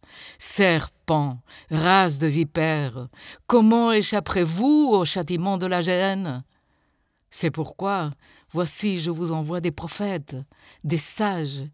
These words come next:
et des scribes. Vous tuerez et crucifierez les uns. Vous battrez des verges les autres dans vos synagogues,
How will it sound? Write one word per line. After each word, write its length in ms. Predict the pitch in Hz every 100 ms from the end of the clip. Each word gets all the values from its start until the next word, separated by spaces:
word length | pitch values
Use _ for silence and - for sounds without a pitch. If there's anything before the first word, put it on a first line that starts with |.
| _
et 100 | 185
des 140 | 180
scribes. 580 | 170 - - 220 147 127 127 _ _ _ _ _ _ -
Vous 260 | 151 240
tuerez 640 | - 277 233 247 285 143 147
et 140 | 170
crucifierez 840 | 151 220 240 - 220 254 247 262 185
les 240 | 156 147
uns. 140 | 156 123 _ _ _ - _
Vous 360 | 165 160 214 240
battrez 420 | 202 233 - 247
des 140 | 226 233
verges 480 | 208 247 160 127
les 340 | 147 151 160 170
autres 360 | 202 160 -
dans 200 | 151 156
vos 140 | 147 160
synagogues, 760 | - 175 160 165 156 131 131